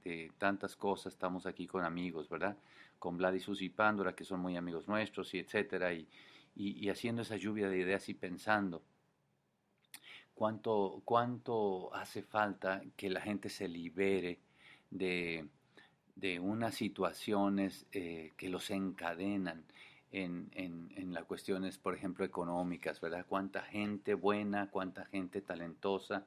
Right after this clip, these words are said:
vive, vive vidas, eh, rutinarias, pues simplemente porque, porque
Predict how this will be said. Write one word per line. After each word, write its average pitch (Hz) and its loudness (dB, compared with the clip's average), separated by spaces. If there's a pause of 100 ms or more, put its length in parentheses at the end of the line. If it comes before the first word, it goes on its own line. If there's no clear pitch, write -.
(500)
vive, 101 2
vive 110 2
vidas, 107 4
eh, 92 0
rutinarias, 95 2 (240)
pues 104 -2
simplemente 107 -2
porque, 92 -2 (240)
porque 104 0